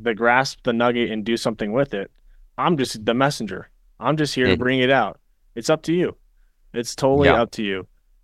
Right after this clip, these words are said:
Speaker 1: But, man, this is, this was a great conversation, man. I
Speaker 2: Yeah.
Speaker 1: truly, truly enjoyed this. I truly did. So, uh, Jake, why don't you go ahead and,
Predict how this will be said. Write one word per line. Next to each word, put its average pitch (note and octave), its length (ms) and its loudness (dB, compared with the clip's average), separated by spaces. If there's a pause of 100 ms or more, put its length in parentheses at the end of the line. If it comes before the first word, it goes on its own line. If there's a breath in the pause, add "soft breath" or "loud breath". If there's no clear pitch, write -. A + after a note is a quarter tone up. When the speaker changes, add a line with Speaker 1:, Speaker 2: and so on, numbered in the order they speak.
(320)
Speaker 1:
But, C#3+ 340 6 (1800)
man, G#2+ 420 -4 (440)
this A2+ 220 -4
is, - 300 -10
this C3+ 340 2
was A#2 160 2
a F#2+ 100 -4
great G2+ 260 -2
conversation, F#2+ 680 -8
man. F#2 200 -8 (440)
I G#2+ 260 2
Speaker 2:
Yeah. E2+ 180 2
Speaker 1:
truly, A#2+ 480 2 (180)
truly A#2+ 480 2
enjoyed G2 420 -4
this. - 380 -12 (240)
I G#2+ 100 -10
truly G#2 320 -6
did. G2 180 -8 (340 soft breath)
So, C#3+ 260 4 (180)
uh, C#3+ 300 6
Jake, D#3+ 340 2
why C3+ 220 2
don't F#3+ 180 2
you E3+ 440 6
go D3 180 6
ahead C3 600 2
and, A2 640 -2